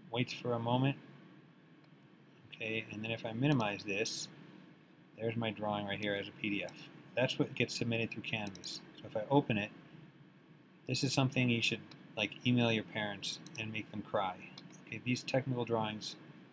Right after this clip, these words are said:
look so good when they're done. Um, this could be printed, it could be viewed on any computer pretty much in the world. Okay, um, but that's the, that's the end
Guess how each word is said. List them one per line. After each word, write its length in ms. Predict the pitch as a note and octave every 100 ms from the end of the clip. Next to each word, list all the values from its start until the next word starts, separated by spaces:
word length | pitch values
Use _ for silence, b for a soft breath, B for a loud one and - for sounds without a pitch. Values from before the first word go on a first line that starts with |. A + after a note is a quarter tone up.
| - - - - -
look 140 | A2+
so 220 | - B2+
good 220 | A2+ A2+ G#2
when 100 | G2
they're 100 | F#2+
done. 300 | F#2+ F2+ E2+ - - - - - - - - - - - - - - - - - -
Um, 340 | G#2+ G2+ F#2+ - - - - - - - - - - - - - - -
this 140 | A#2
could 100 | -
be 140 | A2+ G#2 - - - -
printed, 440 | - B2+ C3 B2
it 120 | A#2
could 140 | A#2 A2+
be 80 | G#2+
viewed 240 | A2+ A2+
on 100 | G#2+
any 160 | A2+ A2+
computer 520 | - A2 A#2+ G#2+ G#2+ - - -
pretty 160 | - A2+
much 200 | G#2 -
in 80 | G#2
the 60 |
world. 280 | G2+ G2 F#2 - - - - - - - - - - -
Okay, 340 | - A2 G2+ - - - - - - -
um, 360 | A2+ G#2 G2 F#2+ - - - - - - - - - -
but 80 |
that's 220 | A2 B2+ -
the, 240 | - -
that's 180 | B2+ B2
the 100 | A#2+
end 300 | A#2+ A#2+